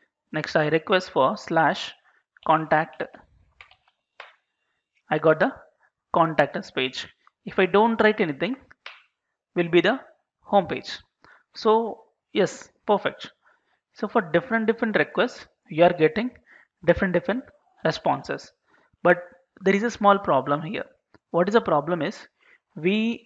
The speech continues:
as an end user has to remember all the U R Ls,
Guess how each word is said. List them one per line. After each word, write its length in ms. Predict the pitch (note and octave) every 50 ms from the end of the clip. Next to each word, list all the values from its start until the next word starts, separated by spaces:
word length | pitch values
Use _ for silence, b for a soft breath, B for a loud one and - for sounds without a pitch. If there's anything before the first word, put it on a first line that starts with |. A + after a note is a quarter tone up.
| - -
as 220 | - D#3+ D#3+ E3+
an 80 | F#3+ F3+
end 260 | - F3+ F#3 F#3 F3
user 340 | G3+ G#3 G#3+ G3 F3+ G3 G3+
has 300 | F#3+ - F3+ F3 E3+ -
to 100 | - F#3+
remember 480 | E3 D#3+ D#3 F3 F3+ F3 C#3+ C3+ E3 - - - _ _ _ _ _ _ _ - -
all 400 | - D#3 D3+ D#3+ E3+ F3+ F#3 F#3
the 120 | F#3 F#3 D#3 C#3+
U 160 | C#3 C3+ B2+
R 120 | C3 C3
Ls, 240 | B2+ A#2+ - -